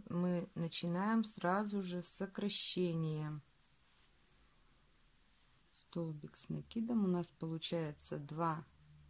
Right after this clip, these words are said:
незаконченных столбика, и вот мы общую вершину делаем у них.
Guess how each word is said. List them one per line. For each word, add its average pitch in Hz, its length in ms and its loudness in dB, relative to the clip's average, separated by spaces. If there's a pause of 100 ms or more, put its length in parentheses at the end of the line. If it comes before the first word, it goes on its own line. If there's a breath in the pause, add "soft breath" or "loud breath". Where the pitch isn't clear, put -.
незаконченных 156 1000 -4
столбика, 226 720 -2 (480 loud breath)
и 196 140 -2
вот 190 240 -4
мы 160 320 -2 (560)
общую 190 500 -2
вершину 165 520 -4
делаем 147 500 -6
у 147 120 -4
них. 147 220 -10